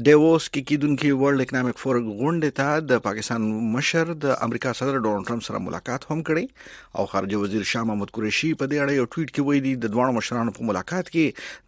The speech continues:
دوه اړخیزه تعلقات، اقتصاد او تجارت په موضوعاتو ګټورې خبرې شوي. د خپلې وینا وروسته سوال او ځواب کې عمران خان د امریکا او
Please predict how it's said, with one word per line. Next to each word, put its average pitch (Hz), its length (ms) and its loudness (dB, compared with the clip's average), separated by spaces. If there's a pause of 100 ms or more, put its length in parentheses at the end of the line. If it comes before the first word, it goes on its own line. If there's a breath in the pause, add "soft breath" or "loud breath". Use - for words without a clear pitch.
دوه 113 140 0
اړخیزه 143 380 -2
تعلقات، 147 520 -2 (120)
اقتصاد 139 680 0
او 101 40 0 (140)
تجارت 117 360 -2
په 120 140 -4
موضوعاتو 104 580 -2
ګټورې 131 400 -4
خبرې 104 260 -4
شوي. 113 200 0 (680 loud breath)
د 165 100 4
خپلې 185 200 6
وینا 175 180 8
وروسته 202 480 4
سوال 160 300 8
او - 100 6
ځواب 147 300 6
کې 196 260 2
عمران 120 300 2
خان 170 340 0
د - 160 2
امریکا 131 320 -2
او 135 80 0